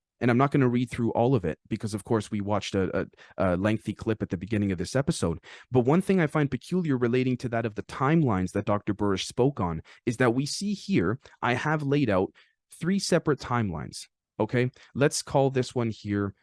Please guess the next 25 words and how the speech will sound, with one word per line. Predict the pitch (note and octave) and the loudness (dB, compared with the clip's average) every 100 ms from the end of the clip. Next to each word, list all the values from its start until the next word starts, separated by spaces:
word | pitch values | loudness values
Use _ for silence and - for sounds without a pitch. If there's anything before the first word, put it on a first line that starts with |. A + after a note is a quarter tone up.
| _ | _
timeline. | - B2 C3 B2 A2+ G#2+ G#2 | -4 0 2 2 0 0 -2
I'm | G2 | -2
gonna | G2+ F#2 | -4 -2
label | F#2+ F#2+ F#2 | -4 -4 -2
it | E2+ | -2
in | F2 | -2
red | F2 F#2 | -4 -6
here. | - F2 - _ _ _ _ _ _ _ _ _ _ _ _ - - - | -6 -8 -8 _ _ _ _ _ _ _ _ _ _ _ _ -20 -20 -4
Let's | A#2+ - | -2 2
call | C3+ C3 | 2 2
this | A#2+ | 2
one | B2 A2 | 2 0
timeline | - A2+ G#2 G2 | 0 0 0 0
one, | G2+ C3+ G3 G3 _ _ - | -2 -2 -2 -6 _ _ -8
this | G#2 | -4
one | A2 | -2
here | A2+ G#2+ | 0 0
timeline | - G#2+ G2+ G2 F2 | -2 -2 0 -2 -4
two, | - C#3 D#3+ A#3 - _ _ | -4 0 0 0 -4 _ _
and | A#2+ A#2 | -2 0
this | A#2 | 0
one | A#2 A2 | 0 0
here | A2 | 0
timeline | G#2 - G#2 G2+ G2+ F#2 | -2 -2 -2 -2 -2 -4
three. | A#2 A#2 - | -6 -6 -6